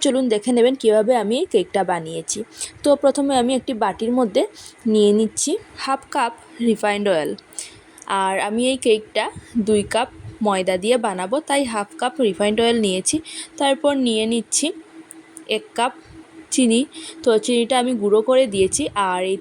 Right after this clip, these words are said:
তেল আর চিনিটা, চিনির গুঁড়োটা এখন ভালো করে মিক্স করে নেব। তো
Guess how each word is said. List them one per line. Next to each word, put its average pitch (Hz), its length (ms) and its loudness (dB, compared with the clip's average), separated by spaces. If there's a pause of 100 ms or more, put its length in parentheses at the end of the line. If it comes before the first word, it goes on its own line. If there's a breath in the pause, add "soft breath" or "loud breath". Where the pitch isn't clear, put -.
তেল 233 220 2 (340)
আর 185 120 -2 (160)
চিনিটা, 220 360 -2 (380 loud breath)
চিনির 233 320 2
গুঁড়োটা 208 280 2 (100)
এখন 233 140 -6 (140)
ভালো 202 220 -2
করে 240 140 2 (120)
মিক্স 196 220 -2 (100)
করে 185 260 0
নেব। 170 140 -14 (1120 loud breath)
তো 247 80 6